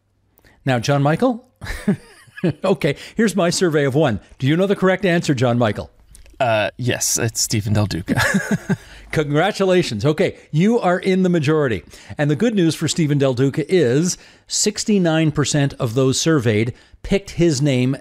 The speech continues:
Speaker 1: as the leader of the Liberal Party. Seven out of ten. That's not bad. The bad news is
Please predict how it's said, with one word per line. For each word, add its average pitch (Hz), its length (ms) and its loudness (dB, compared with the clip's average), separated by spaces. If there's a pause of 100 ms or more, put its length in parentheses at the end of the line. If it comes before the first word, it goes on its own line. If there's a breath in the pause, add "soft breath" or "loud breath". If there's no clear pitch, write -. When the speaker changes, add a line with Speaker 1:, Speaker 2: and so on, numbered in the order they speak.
Speaker 1:
as 135 160 -2
the 135 100 -2
leader 131 280 4
of 120 60 2
the 123 80 2
Liberal 123 300 2
Party. 110 380 -2 (320 soft breath)
Seven 160 340 0
out 135 100 0
of 131 60 0
ten. 101 340 -4 (300)
That's 247 240 0
not 196 240 0
bad. 160 320 -2 (680 soft breath)
The 139 100 0
bad 196 320 0
news 143 260 0
is 131 300 -2